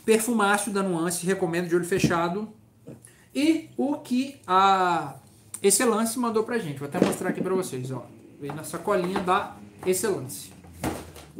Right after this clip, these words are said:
É um perfume que fica ali entre os perfumes da linha Humor, Frutal Gourmand. Me lembrou um pouco também o, o Symbol Royal.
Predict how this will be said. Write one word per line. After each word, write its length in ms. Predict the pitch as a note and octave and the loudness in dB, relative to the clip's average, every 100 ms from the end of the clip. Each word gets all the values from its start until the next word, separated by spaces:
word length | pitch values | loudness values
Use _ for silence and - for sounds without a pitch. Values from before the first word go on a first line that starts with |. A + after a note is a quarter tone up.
| - - - - - - - - - - - - | -18 -18 -20 -20 -20 -20 -20 -20 -20 -20 -20 -6
É 100 | F3+ | -4
um 60 | G#3 | 0
perfume 380 | A3 A3 G#3+ G#3+ | 2 2 0 -2
que 100 | G3+ | -4
fica 240 | A3 G#3+ | -4 -2
ali 320 | G3 G3+ F#3+ | -2 0 0
entre 220 | F#3+ F3+ | 0 -2
os 80 | F3 | -4
perfumes 380 | - F3+ F3+ E3+ | -2 -4 -2 -2
da 100 | E3+ | -2
linha 140 | F3+ | -2
Humor, 540 | F#3+ F3+ G#3 A3+ G#3+ E3+ D#3+ D3 - | -2 4 4 4 0 -8 -16 -18 -10
Frutal 360 | F#3 F3+ F3+ | -10 -4 -2
Gourmand. 320 | F3+ E3+ G3+ | -2 -2 -2
Me 120 | B3+ B3+ | -2 -2
lembrou 320 | B3 G3+ A3+ | 0 2 2
um 60 | |
pouco 220 | - G#3 - | 2 0 0
também 400 | F3+ E3 F3 F3 | -4 -2 0 2
o, 360 | E3 D#3+ D3 - - - | 2 2 -2 -12 -20 -14
o 60 | D#3 | -8
Symbol 380 | - F3+ F3+ F3+ | -4 0 2 4
Royal. 500 | F#3+ G#3 G#3+ A3 | 4 2 0 -4